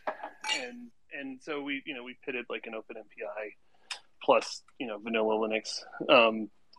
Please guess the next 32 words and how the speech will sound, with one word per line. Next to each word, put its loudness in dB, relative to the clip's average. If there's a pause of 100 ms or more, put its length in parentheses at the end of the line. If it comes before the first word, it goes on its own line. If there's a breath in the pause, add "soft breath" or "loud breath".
configuration 6
versus, -6
like, 0
what 0
the -6
vendor -2
of 2
our 2
machine 0
was -6
providing. 4
And -8 (500 soft breath)
it, 10
the, 10
the -4
difference 6
isn't 0
that 0
big. -8
I -12
mean, -10
and, -4
and 6
also, 10
like, 2
on 4
the 2
M 4
P -2
I 6
side, -2
it's, -4